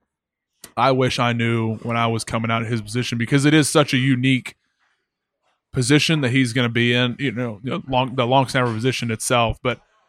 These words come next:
um, I mean, he's, he's probably gonna be the top guy coming out of, of, at the position. So he'll, he's setting himself up nice already, having, having a great, uh,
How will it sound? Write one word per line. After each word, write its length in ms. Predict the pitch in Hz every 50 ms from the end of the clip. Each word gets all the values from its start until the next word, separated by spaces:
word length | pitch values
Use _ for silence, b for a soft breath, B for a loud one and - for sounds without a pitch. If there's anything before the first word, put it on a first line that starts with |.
| _ _ _ _ _
um, 340 | 113 120 120 120 120 117 113
I 120 | 117 - -
mean, 180 | 139 127 120
he's, 280 | 120 127 131 127 110 -
he's 200 | 131 127 139 135
probably 300 | - - 139 143 139 135
gonna 160 | 127 131 127 127
be 120 | 127 131
the 80 | 120 113
top 320 | - - 131 120 - 127
guy 180 | 120 127 120 113
coming 300 | - - - 117 117 120
out 260 | 120 120 120 - -
of, 200 | - 120 110 107
of, 420 | - - 123 117 113 110 107 - _ _ _ _ _ _ _ - 104 - _
at 160 | 127 127 123
the 80 | - 120
position. 540 | 110 110 107 120 127 120 - 117 110 110 107
So 280 | - - 127 120 120
he'll, 300 | 110 131 135 131 123 117 - _ _ _ _ _ _ _
he's 140 | - 143 127
setting 300 | - 147 143 139 135 127
himself 420 | 131 123 117 - 127 123 117 -
up 160 | - 127 123 120
nice 340 | 120 123 123 123 120 -
already, 420 | - 117 117 113 120 123 123 120 117
having, 420 | 110 117 117 110 117 113 113 110 - -
having 280 | 120 120 120 117 117
a 80 | 113 110
great, 320 | 104 110 117 117 113 110 - _ _ _ -
uh, 420 | 135 131 120 110 107 107 107 110